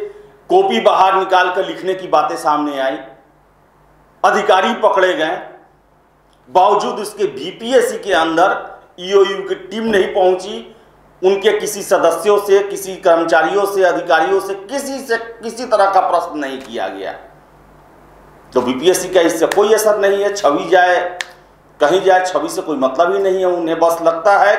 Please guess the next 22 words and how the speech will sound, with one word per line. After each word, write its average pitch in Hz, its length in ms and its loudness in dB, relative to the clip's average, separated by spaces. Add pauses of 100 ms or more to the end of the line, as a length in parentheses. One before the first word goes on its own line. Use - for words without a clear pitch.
कि 175 100 -10
बस 185 260 -2
हमें 180 380 -4
ड्यूटी 151 380 -8
दे 151 200 -6
दिया 214 300 2
गया 214 260 4
है, - 480 0
हमें 196 220 0
यहाँ 185 300 0
पर 185 160 0
आके 170 240 0
नौकरी 180 380 -4
करना 208 400 2
है 233 480 -2
और 180 140 4
हम 185 120 0
अपनी 214 340 -2
सुविधा 208 480 0
के 262 160 -2
हिसाब 180 560 -2
से 185 120 -8